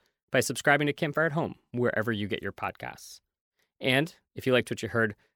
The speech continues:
please leave a review on your podcast listening platform of choice. You probably hear it all the time, but it really does help others find our podcast, and it supports our students. If you're in the Saint Louis area, we'd love to have you come out to an event or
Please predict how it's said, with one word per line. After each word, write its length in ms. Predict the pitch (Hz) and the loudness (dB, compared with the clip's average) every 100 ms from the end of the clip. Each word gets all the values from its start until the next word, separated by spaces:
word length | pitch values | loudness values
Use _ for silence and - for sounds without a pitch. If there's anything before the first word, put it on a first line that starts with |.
| _ | _
please 380 | - - 151 160 | -12 -4 -2 -2
leave 100 | 156 | 0
a 80 | 139 | 2
review 520 | 127 104 107 104 107 | 2 2 0 0 -2
on 140 | - 104 | -2 -4
your 100 | 101 | -4
podcast 560 | - 110 - 110 - | -4 -8 -2 -4 -2
listening 320 | 107 - 104 98 | -6 -6 -6 -6
platform 480 | - 104 - 101 | -4 -4 -4 -10
of 120 | 92 - | -10 -12
choice. 380 | - 98 - - _ _ _ - | -10 -10 -10 -16 _ _ _ -8
You 60 | |
probably 300 | 110 113 110 | 0 2 2
hear 120 | 107 | 2
it 40 | 113 | 4
all 120 | 117 | 4
the 60 | 123 | 2
time, 340 | - 120 120 | 0 0 0
but 120 | 107 | -2
it 80 | 104 98 - | -4 -6 -6
really 200 | 131 127 | 0 0
does 340 | 110 107 104 - | 0 0 0 -2
help 200 | 113 - | -6 -4
others 260 | 98 98 92 | -4 -4 -6
find 260 | - 92 | -6 -6
our 80 | 90 | -6
podcast, 600 | - 95 98 131 135 - - | -6 -8 -4 -2 -2 -4 -6
and 240 | 156 156 - - | -2 -2 -4 -2
it 220 | 123 - | -2 -2
supports 400 | - 110 95 - | -6 -6 -8 -10
our 80 | - | -12
students. 480 | - - - - _ _ _ _ _ _ _ _ _ - | -10 -14 -14 -20 _ _ _ _ _ _ _ _ _ -6
If 100 | 143 | 0
you're 80 | 160 | 2
in 60 | |
the 60 | 156 | 2
Saint 180 | - 165 | 2 2
Louis 180 | 170 - | 2 2
area, 200 | 127 156 | 4 4
we'd 120 | 160 | 2
love 200 | 117 117 | 4 2
to 60 | 113 | 4
have 140 | 113 | 0
you 80 | 117 | 0
come 180 | - 113 | -2 0
out 120 | 107 | 0
to 80 | - | 0
an 60 | 110 | 0
event 180 | 131 - | 0 2
or 220 | 131 | 0